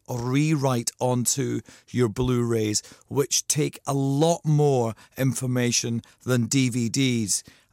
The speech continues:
actually it might be worth it. But thinking about it, if you've not got a Blu-ray player, then, uh, and you've not been buying Blu-rays, why would you need to do this? But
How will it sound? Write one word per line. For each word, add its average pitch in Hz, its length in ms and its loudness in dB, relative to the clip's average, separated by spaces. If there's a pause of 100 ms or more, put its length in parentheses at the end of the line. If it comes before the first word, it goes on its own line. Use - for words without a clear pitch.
(240)
actually 156 400 -2
it 143 80 -4
might 143 200 -2
be 143 80 -2
worth 151 320 0
it. - 160 -6 (380)
But 170 220 2
thinking 180 460 -2
about 113 340 -4
it, 113 140 -6 (680)
if 135 120 -2
you've 143 120 -2
not 175 200 0
got 147 140 2
a 131 60 0
Blu-ray 139 760 0 (180)
player, 120 640 -2 (580)
then, 139 600 0 (200)
uh, 123 180 -4
and 135 100 -2
you've 131 120 -2
not 147 140 -2
been 135 160 -4
buying 123 340 0
Blu-rays, 135 720 0
why 127 260 -2
would 127 140 -2
you 123 80 -4
need 117 100 -2
to 120 100 -6
do 156 200 2
this? 101 240 -4 (360)
But - 240 -2